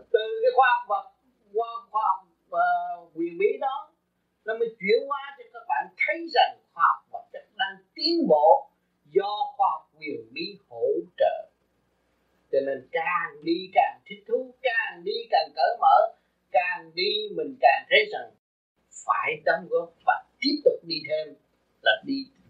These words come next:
trở về cái quân bình là thức vô cùng vô tận của chính bạn mà thôi. Đó mới thấy rõ chân diện của Thượng Đế. Cho nên nói thì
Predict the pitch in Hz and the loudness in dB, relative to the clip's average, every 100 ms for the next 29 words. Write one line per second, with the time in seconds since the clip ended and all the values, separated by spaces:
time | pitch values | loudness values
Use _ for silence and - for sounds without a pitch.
0 | 120 143 156 165 151 127 - _ 190 214 | -6 4 4 4 2 2 0 _ -4 -4
1 | 220 208 196 170 135 127 - 202 202 175 | 0 0 0 0 -4 -2 -2 -2 -14 -16
2 | 143 143 170 180 170 151 117 110 113 147 | -20 -4 -2 -2 -2 0 0 -2 -10 -6
3 | 143 - - 127 - - 151 - - - | -2 0 0 -2 -10 -8 -2 0 -2 -4
4 | - - 571 - _ _ _ _ _ _ | -4 0 0 -2 _ _ _ _ _ _
5 | - 120 - - - - - 127 - - | -2 4 4 2 -2 -8 -2 -2 2 4
6 | - - - 139 120 - 92 107 - 120 | 4 4 0 -2 -6 -16 -18 -16 -20 -20
7 | - 87 92 98 - - _ _ _ _ | -18 -16 -10 -8 -8 -14 _ _ _ _
8 | _ _ _ - 127 135 185 247 127 147 | _ _ _ 0 0 0 -14 -16 -4 4
9 | 160 - 117 - _ _ | 6 6 4 -6 _ _